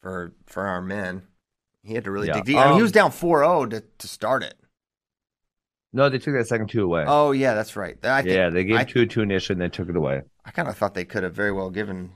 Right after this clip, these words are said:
Speaker 1: that gut.
Speaker 2: What's weird is sometimes on the edge stuff, they'll call the out of bounds, like, right away. And sometimes if you're, like, trying something, they'll kinda let you continue, which I thought that one was out of bounds.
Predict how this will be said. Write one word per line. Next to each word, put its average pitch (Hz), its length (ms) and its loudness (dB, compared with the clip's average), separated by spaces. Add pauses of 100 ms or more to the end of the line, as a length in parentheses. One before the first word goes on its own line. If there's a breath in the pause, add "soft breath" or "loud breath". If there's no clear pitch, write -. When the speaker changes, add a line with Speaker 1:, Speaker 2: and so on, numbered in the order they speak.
(640)
Speaker 1:
that 101 220 -10
gut. 87 280 -4
Speaker 2:
What's 208 180 2
weird 170 280 4
is 165 120 -2
sometimes 208 380 0
on 196 100 4
the - 140 -4
edge 117 240 -2
stuff, 160 280 2
they'll 123 120 0
call 123 340 0
the 117 220 -2
out 113 140 2
of 98 80 -2
bounds, 107 260 0
like, 95 160 -2
right 98 240 2
away. 104 260 0
And 113 100 -2
sometimes 160 540 2
if 120 120 -2
you're, 127 120 2
like, 117 200 2
trying 113 300 2
something, 117 240 0
they'll 104 120 4
kinda 120 360 -2
let 110 280 0
you 117 60 0
continue, 120 720 0 (300 loud breath)
which 98 140 -2
I 120 140 6
thought 117 200 4
that 101 140 2
one 87 200 -4
was 82 100 -8
out 85 120 0
of 78 60 -4
bounds. 80 360 -2